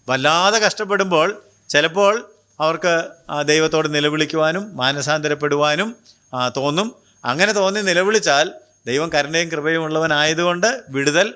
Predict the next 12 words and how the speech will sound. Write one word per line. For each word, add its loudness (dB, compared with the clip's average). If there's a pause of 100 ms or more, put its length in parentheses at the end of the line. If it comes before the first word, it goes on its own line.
(100)
അയക്കും. -6 (280)
അപ്പോൾ -2
ഈ 4
നാല് 2
കാര്യങ്ങളാണ് 2
ഈ -6
പുസ്തകത്തിൽ -6
കാണുന്ന -2
ഒരു 0
പാറ്റേണാണ്. -2 (380)
ഏ, 0
വിശ്വാസത്യാഗം, 0